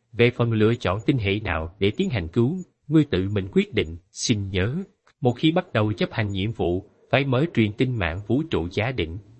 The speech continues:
truyền lại chi tiết tình hình nhiệm vụ vào vũ trụ giá định."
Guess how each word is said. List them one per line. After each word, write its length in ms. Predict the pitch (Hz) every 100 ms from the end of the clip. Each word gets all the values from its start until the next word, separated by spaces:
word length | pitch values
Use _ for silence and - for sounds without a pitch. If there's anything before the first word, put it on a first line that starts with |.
| _ -
truyền 200 | 123 110
lại 260 | 90 95
chi 220 | 110 131 127
tiết 220 | 190 -
tình 140 | 104 104
hình 180 | 95
nhiệm 180 | 90 92
vụ 280 | - 87 85
vào 300 | - 92 95
vũ 140 | 135 156
trụ 200 | 98 80
giá 180 | 87 120
định." 240 | 139 80